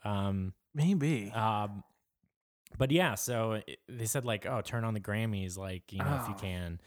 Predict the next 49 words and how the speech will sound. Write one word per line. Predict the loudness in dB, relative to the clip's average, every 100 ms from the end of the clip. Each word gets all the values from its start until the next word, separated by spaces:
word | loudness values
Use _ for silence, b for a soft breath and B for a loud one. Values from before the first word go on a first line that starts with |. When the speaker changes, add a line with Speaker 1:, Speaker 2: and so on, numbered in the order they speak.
| b b b -10
Speaker 1:
Uh, | -6 -6
Blink | -4 -2 0
is | -2 -2
on." | -2 -4 -6 -8 -12 -12
And | -8
I | -8
was | -8
like, | -10 -10
"What | -14 -14
the |
fuck?" | -18 -8 -6 -6 -10 -16
And | -6 -4 -4 -4 -8 -12 -20 -8
I, | -6 -4 -4 -6 -2
yeah, | -2 -2 -6 -8
and | -8
it, | -6 -12 -12
it, | -14 -14 -14
I | -6
saw | -2 -2
the | -2
thing, | -4 -2 0 -2
and | -2
it |
was | -2 -4
like, | -4 -6 -6 -10 b b b _
I, | -6 -4
I | -4
just, | -2 -2 -2
like, | -4 -4
stood | -4 -4 0 0
in | 0 0
disbelief. | 0 -2 -2 -2 -4 -8 -14 -20 _
Speaker 2:
Yeah, | 0
Speaker 1:
Like | 0
Speaker 2:
and | 2
now | 2 4
seeing | 4 2 2
it, | 0
it's | -2
kinda | -2 -2
weird. | 0 2
They | 2
all | 2 2
look | -2 -4
kinda, | -6 -6
like, | -6 -8
weird | -6 -6 -6
up | -10
there. | -12 -12 -12